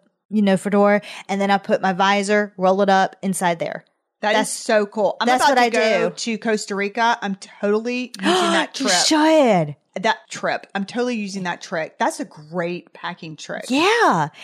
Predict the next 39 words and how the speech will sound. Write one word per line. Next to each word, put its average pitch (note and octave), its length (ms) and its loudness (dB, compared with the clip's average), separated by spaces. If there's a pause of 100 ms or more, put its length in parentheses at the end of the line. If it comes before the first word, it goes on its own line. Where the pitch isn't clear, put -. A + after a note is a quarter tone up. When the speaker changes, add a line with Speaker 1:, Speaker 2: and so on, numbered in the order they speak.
Speaker 1:
And C4+ 100 6
you're D#4 140 4
gonna B4 280 2
be C#4+ 120 0
going A3+ 580 2
to F3+ 600 2 (360)
the G3+ 100 -2
beach, E4+ 680 2
then A3 180 0
you're G3 120 -2
gonna F#3 200 -2
be, E3 300 -4
you F#3+ 80 -2
know, D#3 100 0
walking C4+ 380 0
with C4+ 140 0
the C4+ 40 -6
kids. C4+ 680 4
Speaker 2:
In - 40 -4
the F#3 60 2
Speaker 1:
and G3 140 -2
Speaker 2:
rainforest. G3+ 360 -4
Speaker 1:
You're B3+ 140 2
gonna G#3 240 0
rainforest. C4+ 720 2
You're B3 80 2
gonna G#3+ 180 2
be F#3 440 0
out, G#3 360 2
you G#3+ 80 -2
know, F3 560 2 (260)
shopping A3 440 0
on F#3 160 -2
towns, C4 800 2
you G#3+ 80 -4
know, E3+ 140 -4
and G3+ 280 -2
then G3 160 0
doing F3+ 460 2